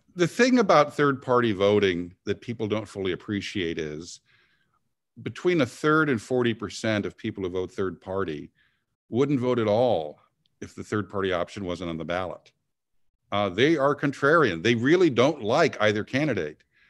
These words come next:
Uh, famously, nineteen percent of voters in two thousand sixteen hated both Hillary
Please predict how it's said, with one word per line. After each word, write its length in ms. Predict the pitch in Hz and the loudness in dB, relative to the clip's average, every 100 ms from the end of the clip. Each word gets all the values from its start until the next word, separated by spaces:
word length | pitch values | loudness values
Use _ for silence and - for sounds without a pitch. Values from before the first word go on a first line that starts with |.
| _ _ - | _ _ -6
Uh, 160 | 101 | -6
famously, 600 | 101 131 147 151 - 113 | -2 0 2 0 0 -2
nineteen 420 | 104 120 120 131 | 0 0 0 0
percent 400 | 123 110 - 117 | 0 -4 -4 -2
of 100 | 113 | -2
voters 520 | 95 113 135 135 107 90 | 0 0 0 0 -2 -4
in 60 | |
two 120 | - 107 | -8 -6
thousand 300 | 98 92 98 | -4 -4 -6
sixteen 460 | - - - 117 | -10 -12 -8 -6
hated 320 | 90 98 101 101 | -4 -4 -4 -2
both 220 | 101 - | -4 -2
Hillary 480 | 107 107 107 110 | -4 -2 -2 -4